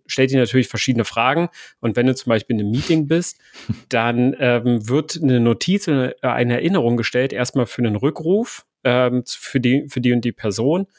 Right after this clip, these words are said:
Speaker 1: und dann halt auch die, die Stichpunkte, die halt aufgenommen wurden von Siri in diesem Gespräch, was mit der Person geführt würde. Wenn Siri sowas könnte,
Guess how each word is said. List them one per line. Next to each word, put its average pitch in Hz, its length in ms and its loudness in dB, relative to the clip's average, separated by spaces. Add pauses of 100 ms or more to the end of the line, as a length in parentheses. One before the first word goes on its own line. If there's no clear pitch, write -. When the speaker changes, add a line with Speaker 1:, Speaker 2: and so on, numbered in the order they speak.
(320)
Speaker 1:
und 156 280 0
dann 143 100 2
halt 135 180 2
auch 131 120 2
die, 131 280 0
die 120 140 0
Stichpunkte, 139 640 0
die 117 100 -2
halt 117 140 -2
aufgenommen 107 500 0
wurden 107 240 -6
von 107 160 -4
Siri 117 440 -4
in 175 260 0
diesem 143 340 2
Gespräch, 127 580 -2
was 120 280 0
mit 123 120 -4
der 113 80 0
Person 110 360 -4
geführt 107 360 -10
würde. - 180 -16 (440)
Wenn 120 140 4
Siri 123 260 2
sowas 185 400 0
könnte, 165 460 0